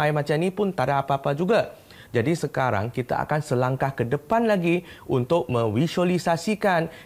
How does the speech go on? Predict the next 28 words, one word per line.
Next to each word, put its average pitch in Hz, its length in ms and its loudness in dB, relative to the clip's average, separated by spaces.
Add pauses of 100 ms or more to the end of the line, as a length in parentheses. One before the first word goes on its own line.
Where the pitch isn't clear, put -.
kesimpulan 143 800 0 (160)
T 131 160 -2
D 123 240 0
S 117 240 -4
kita. 101 320 -2 (240)
Ya, 147 240 0 (160)
bagaimana 143 560 2
kita 170 240 0
memvisualisasikan? 156 1120 0
Senang 175 400 0
saja 151 320 2
kita 156 240 0
menggunakan 147 560 2
cara 143 400 0 (160)
elektrolisis, 135 1120 0
ya. 151 240 2 (240)
Ha, 90 160 -4
jadi 143 480 0
alat 151 320 2
electrolyzer 139 640 2
ini, 170 320 0 (160)
kenapa 156 480 2
kita 185 320 0
menggunakan 143 560 0
electrolyzer? 110 800 0 (240)
Ha, 87 240 -2
senang 175 320 2
saja 156 400 2